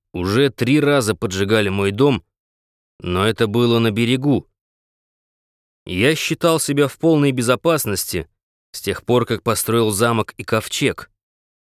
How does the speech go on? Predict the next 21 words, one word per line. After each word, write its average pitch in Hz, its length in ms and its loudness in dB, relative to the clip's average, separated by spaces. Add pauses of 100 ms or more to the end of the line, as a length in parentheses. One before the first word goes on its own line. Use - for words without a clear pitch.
(500)
Однако 110 500 0
раньше 120 560 0 (760)
все 127 240 0
неприятности 131 800 0
случались 120 520 -2
со 120 160 0
мной 123 220 2
в 101 100 -2
мирное 120 460 2
время, 90 420 -2 (1000)
и 87 120 -6
это 107 260 2
были 117 240 0
сущие 101 460 -4
пустяки, 98 640 -4 (840)
к - 140 -16
которым 143 560 0
должен 139 420 2
быть 123 160 -2
готов 107 320 0
всякий, 113 560 -2